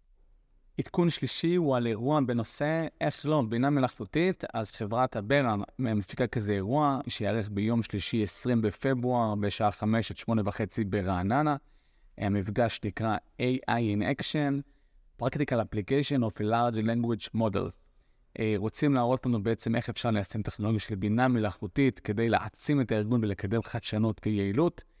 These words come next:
מי שמעביר את המפגש זה ולדימיר ולנצקוב, מנהל צוות, אה, תוכנה, איך לא, באברה. אה,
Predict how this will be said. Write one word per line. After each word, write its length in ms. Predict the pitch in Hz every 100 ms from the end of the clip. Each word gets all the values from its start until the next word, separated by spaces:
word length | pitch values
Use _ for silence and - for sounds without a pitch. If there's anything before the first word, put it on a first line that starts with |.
| _ _ -
מי 120 | 139
שמעביר 440 | - 123 101 117
את 80 | 113
המפגש 600 | 107 98 101 120 104 -
זה 140 | 104 95
ולדימיר 640 | 101 101 98 107 117 107 - 110
ולנצקוב, 1000 | 101 98 95 - - - 131 - 190 208 247 - - - _ -
מנהל 220 | 113 123
צוות, 400 | 120 120 110 -
אה, 120 | 101 95
תוכנה, 380 | - - 120 120 - -
איך 180 | 113
לא, 100 | 110
באברה. 580 | 98 95 95 92 143 156 160 - _ - -
אה, 400 | 117 110 110 110